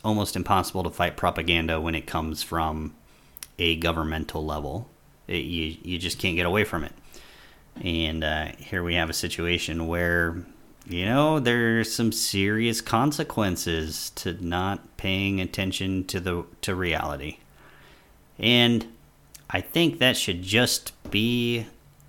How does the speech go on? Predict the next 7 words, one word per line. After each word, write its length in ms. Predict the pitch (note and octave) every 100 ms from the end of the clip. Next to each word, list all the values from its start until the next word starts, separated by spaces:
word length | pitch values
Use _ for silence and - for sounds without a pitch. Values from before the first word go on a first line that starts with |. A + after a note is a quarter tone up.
| - - - - -
a 80 | F#2
simple 800 | - - - - A2 A2 A2+ G#2
truth 500 | - A2 B2+ C#3 -
that 80 |
everybody 580 | F#2 F#2+ G2+ G2+ G#2 G2+
would 380 | G#2 F#2 F#2 E2+
know, 460 | F2+ G2+ B2 C3+